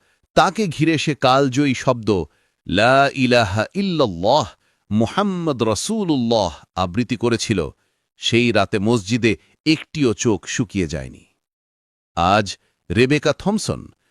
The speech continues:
যিনি এখন সিস্টার আমিনা নামে পরিচিত, আমেরিকা জুড়ে ভ্রমণ করে তার গল্প ভাগ করে নিচ্ছেন। তিনি বিশ্ববিদ্যালয়, আন্তধর্মীয় সমাবেশ এবং অনলাইন প্ল্যাটফর্মে বক্তৃতা দিয়ে সেই দিনের কথা বর্ণনা করেন,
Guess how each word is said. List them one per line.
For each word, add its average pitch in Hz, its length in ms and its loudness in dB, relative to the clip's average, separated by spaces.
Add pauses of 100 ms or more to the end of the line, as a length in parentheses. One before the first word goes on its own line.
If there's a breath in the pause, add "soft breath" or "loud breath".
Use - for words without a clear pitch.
(140)
যিনি 131 320 2
এখন 160 260 -4
সিস্টার 165 380 0 (120)
আমিনা 180 380 0
নামে 156 220 0
পরিচিত, 107 480 -2 (560)
আমেরিকা 135 420 2
জুড়ে 120 260 2
ভ্রমণ 107 400 -2
করে 92 280 0 (260)
তার 85 180 0
গল্প 90 380 -2
ভাগ 87 300 -4
করে 76 220 -4
নিচ্ছেন। 69 440 -12 (840)
তিনি 160 180 4
বিশ্ববিদ্যালয়, 147 840 -2 (440)
আন্তধর্মীয় 165 760 2
সমাবেশ 147 640 0 (220)
এবং 127 260 2 (100)
অনলাইন 170 420 2
প্ল্যাটফর্মে 175 580 0
বক্তৃতা 165 540 0
দিয়ে 156 180 0
সেই 226 340 0
দিনের 214 280 0
কথা 156 220 0
বর্ণনা 131 420 2
করেন, 95 360 0